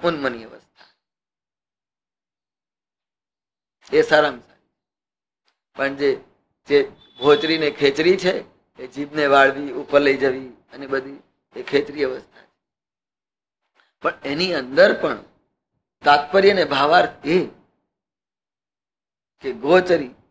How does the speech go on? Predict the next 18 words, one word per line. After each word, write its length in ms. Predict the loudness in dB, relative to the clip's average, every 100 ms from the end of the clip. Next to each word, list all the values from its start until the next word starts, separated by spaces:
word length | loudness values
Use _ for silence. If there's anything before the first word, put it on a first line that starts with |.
| _ -8
અને 240 | -6 -6 -10 _ _ _ _ _ 0
ખેચરી 500 | 4 6 6 4 2
એટલે 200 | -8 -10
આકાશની 640 | -4 -2 0 -2 -2 -10
અંદર 200 | -6 -6
છે. 240 | -6 -16 _ _ _ _ _ _ _ _ _ _ _ _ _ _ _ 0
આપણી 640 | 4 4 2 0 0 -6 _ _ _ _ _ -2
અંતસ્થ 680 | 0 0 0 0 0 -8 -2
વૃત્તિઓ 720 | -2 -2 -10 -10 _ 0 2
હંમેશા 680 | 2 -2 -10 -6 -2 -2 -4 -16
ઉપર 400 | -18 _ 2 2
લઈ 140 | -2
જવી, 300 | -6 -12 -14 _ _ _ _ _ _ _ _ _ _ _ _ _ _ _ _ _ -4
હીન 180 | 2 6
નહીં, 540 | 6 4 2 -6 _ 0
અધોગતિ 560 | 4 6 6 6 4
વાળી 240 | 4 4 2
નહીં, 220 | -10